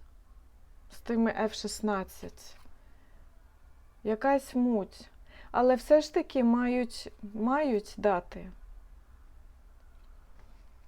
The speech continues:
Ну, ось так в мене получається. Може, мається на увазі, щоб ми менше всього знали. Бачите, тут,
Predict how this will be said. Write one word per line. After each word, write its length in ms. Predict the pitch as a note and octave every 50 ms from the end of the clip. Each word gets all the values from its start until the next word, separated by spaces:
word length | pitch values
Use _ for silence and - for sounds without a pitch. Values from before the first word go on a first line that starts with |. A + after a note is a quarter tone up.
| - - - - - - - -
Ну, 200 | G#3+ A#3+ C4 -
ось 180 | - B3+ A#3+ -
так 400 | - - C#4 C4+ C4 B3+ - -
в 40 |
мене 200 | A3 G3+ G3 G3
получається. 960 | F#3+ - - F#3 F#3 F#3 - - - G3 F3+ E3+ E3 D#3+ D#3 - - - - F3+ - - - - - - - - - - - - - - - - - - - - - - - - - - - - - - - - - - - - - - - - - - - - - - - - - - - - - - - - - - - - - - - - - - - - - - - - - - - - - - - - - - - - - -
Може, 320 | - A#3+ E4 F4+ F4 F4+ E4+
мається 500 | E4 E4 E4+ E4+ D#4+ D#4+ D#4+ - D4 C#4+
на 120 | C#4+ C#4+
увазі, 460 | C#4+ C#4+ A3+ B3 C4+ C#4 C#4 B3+ C4+
щоб 460 | A#3 - - - C4+ B3 A3 G#3+ C4 C4
ми 300 | B3+ B3 C4+ C#4+ D4 C#4+
менше 440 | C4 B3 B3 C4 C4+ C4 - -
всього 420 | B3+ - - - B3 A#3 A3+ B3 A#3
знали. 540 | G#3 G#3+ A3 A3+ A#3 A#3 A3+ G#3+ F#3+ F#3 F3+
Бачите, 520 | G3+ G#3+ A#3+ B3+ B3 - - - - G#3+ G3+
тут, 320 | G#3 - A#3 A#3 G#3+ -